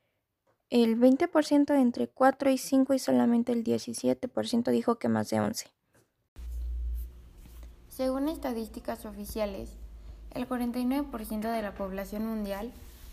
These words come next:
Speaker 2: usan las redes sociales. Las más usadas por adolescentes son Facebook, WhatsApp, TikTok, Instagram y Snapchat. Sabiendo esto, hay muchas cosas que pueden suceder al hacer uso de ellas.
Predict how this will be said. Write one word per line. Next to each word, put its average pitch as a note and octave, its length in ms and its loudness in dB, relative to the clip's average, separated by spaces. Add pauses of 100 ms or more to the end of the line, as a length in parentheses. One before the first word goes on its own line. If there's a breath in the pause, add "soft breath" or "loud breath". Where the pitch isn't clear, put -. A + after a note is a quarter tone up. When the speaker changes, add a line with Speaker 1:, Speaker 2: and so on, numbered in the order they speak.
Speaker 2:
usan C#4 320 0
las C4+ 160 -2
redes A3 240 -4
sociales. G#3 600 -6 (180)
Las A#3 120 -4
más C4 220 -4
usadas D4 400 -4
por C#4 160 -6
adolescentes B3 960 -4
son G#3+ 480 -4 (180)
Facebook, A#3 720 -2 (140)
WhatsApp, G#3 560 -8 (320)
TikTok, G#3 560 -6 (100)
Instagram B3 640 -4
y A3+ 140 -6
Snapchat. F#3+ 460 -10 (840 soft breath)
Sabiendo A#3 440 -2
esto, A#3+ 460 -4 (280 soft breath)
hay B3+ 140 0
muchas D4+ 340 0
cosas B3 320 -4
que A3+ 120 -6
pueden A#3+ 300 -2
suceder A3 680 -6
al A3 180 -2
hacer A3+ 280 -6
uso A3+ 240 -6
de G3 180 -4
ellas. F#3 320 -10